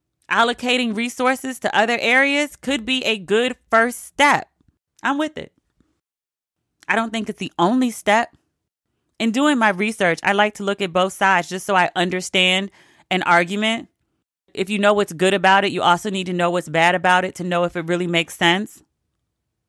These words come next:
I found this article in Business Insider from Keith E. Benson. He is the author of Education Reform and Gentrification in the Age of Hashtag Camden Rising.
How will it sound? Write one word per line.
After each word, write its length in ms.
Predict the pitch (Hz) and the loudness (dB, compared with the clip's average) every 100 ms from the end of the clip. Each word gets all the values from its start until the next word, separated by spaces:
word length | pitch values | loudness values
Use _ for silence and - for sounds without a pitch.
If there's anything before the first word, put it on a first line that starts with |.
| _ _ _ _ | _ _ _ _
I 80 | 185 | -2
found 300 | 196 202 202 | 2 2 2
this 120 | 190 - | -2 2
article 400 | 185 196 208 185 | 2 2 0 0
in 120 | 170 | 0
Business 340 | 180 180 175 | -2 -4 -6
Insider 720 | - 180 - 175 165 160 156 - _ _ _ _ _ _ _ _ _ - - | -6 -6 0 4 4 2 -2 -6 _ _ _ _ _ _ _ _ _ -20 -6
from 200 | 170 160 | -6 -4
Keith 340 | - 233 226 | -4 -4 -4
E. 140 | 190 190 | -6 -6
Benson. 580 | 147 185 196 170 151 151 _ _ _ | 0 0 0 -2 -4 -4 _ _ _
He 160 | - 202 | -2 0
is 100 | 185 | 0
the 140 | 202 | -2
author 360 | - 190 196 185 | 2 2 2 0
of 340 | 180 175 170 - | 2 2 0 -2
Education 600 | 185 190 208 220 202 202 196 | 0 0 0 0 -2 -2 -6
Reform 480 | 185 - 190 190 | -6 -4 -2 0
and 140 | 170 165 | -2 -2
Gentrification 800 | 190 190 - 190 - 208 208 190 | -2 -4 -4 -6 0 0 0 -2
in 120 | 175 | -2
the 160 | 185 - | -2 -2
Age 320 | 180 185 196 | 0 0 0
of 200 | - 180 | -2 -2
Hashtag 720 | 185 233 262 254 202 165 170 - - _ _ | -2 -2 -2 -2 0 2 2 -2 -20 _ _
Camden 680 | - 233 220 208 202 202 185 _ - | -8 0 2 2 0 -2 -4 _ -8
Rising. 760 | 156 180 185 170 143 139 151 | 2 4 4 2 -4 -8 -10